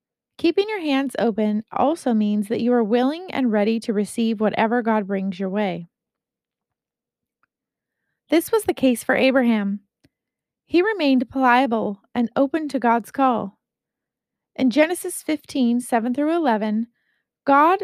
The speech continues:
just told Abraham again that he would possess the land. And Abraham asked, "O sovereign Lord, how can I know that I will gain possession?" In chapter fifteen one,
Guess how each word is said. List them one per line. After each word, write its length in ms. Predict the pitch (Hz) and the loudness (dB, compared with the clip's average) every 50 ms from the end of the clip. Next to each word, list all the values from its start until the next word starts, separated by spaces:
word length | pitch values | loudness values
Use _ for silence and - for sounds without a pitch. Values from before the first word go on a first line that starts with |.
| - _ | -6 _
just 320 | - - 277 311 - - - | -2 0 0 0 0 -6 -10
told 360 | - 262 233 226 240 247 - | -4 -2 0 0 0 -2 -2
Abraham 500 | - 233 214 202 240 226 220 233 226 226 | -2 -2 -2 0 -2 -2 -2 0 0 0
again 540 | 226 208 185 262 277 262 208 196 208 208 208 - _ _ _ _ _ - | -2 -2 0 0 0 0 0 -2 -4 -6 -6 -8 _ _ _ _ _ -4
that 140 | - 247 233 | -2 -2 -2
he 160 | 226 262 285 | 0 0 0
would 180 | 277 302 269 - | 0 0 -2 -2
possess 360 | 262 214 - 214 202 196 - | -6 -4 0 -2 -2 -2 -4
the 180 | - - 240 | -6 -6 -4
land. 480 | 214 254 277 294 247 202 185 208 196 - _ _ _ _ _ _ _ _ _ - | -2 0 0 0 0 -2 -2 -6 -10 -12 _ _ _ _ _ _ _ _ _ -2
And 100 | 233 240 | -2 0
Abraham 560 | - 208 269 240 277 240 247 247 240 233 233 - | 2 2 2 2 2 2 2 2 2 0 -2 -2
asked, 540 | 247 254 226 175 190 196 - - - - - _ _ _ _ _ _ _ _ _ _ _ _ - | -2 0 0 -2 -2 -6 -12 -18 -20 -20 -20 _ _ _ _ _ _ _ _ _ _ _ _ -4
"O 160 | - 277 294 | -2 0 0
sovereign 460 | 269 - - 240 226 208 226 226 220 | -2 0 0 2 2 2 0 0 0
Lord, 340 | 214 214 214 214 220 220 233 _ _ _ _ _ _ _ | 0 0 -2 -4 -6 -8 -10 _ _ _ _ _ _ _
how 220 | - 277 311 330 | -4 -4 -4 -2
can 160 | - 339 311 | -2 -4 -4
I 100 | 285 254 | 0 0
know 300 | 233 220 233 233 233 226 | 2 2 2 2 0 0
that 120 | 202 220 214 | 0 0 0
I 120 | 214 214 | 0 0
will 260 | 208 214 214 208 - - 208 | -2 -2 -4 -6 -6 -10 -8
gain 300 | - 220 214 214 214 214 | -2 0 2 2 2 0
possession?" 720 | 208 - 196 175 196 220 247 - - - - - - 165 _ _ _ _ _ _ _ _ _ _ _ _ _ _ _ _ _ _ _ _ _ _ _ _ _ _ _ _ _ _ _ _ _ _ _ _ _ _ _ _ _ _ _ _ _ _ _ _ _ _ _ _ _ _ _ _ _ _ - | 0 -4 -6 -4 -4 -4 -4 -6 -10 -14 -14 -16 -16 -20 _ _ _ _ _ _ _ _ _ _ _ _ _ _ _ _ _ _ _ _ _ _ _ _ _ _ _ _ _ _ _ _ _ _ _ _ _ _ _ _ _ _ _ _ _ _ _ _ _ _ _ _ _ _ _ _ _ _ -4
In 100 | 269 277 | -2 -2
chapter 360 | - - 330 359 359 - 453 415 | 0 2 2 2 2 0 -2 -2
fifteen 540 | - 330 320 - _ - 294 302 311 330 | 0 -4 -4 -4 _ -6 -4 -4 -4 -2
one, 380 | 302 254 220 196 202 214 240 | 0 0 0 2 0 0 -2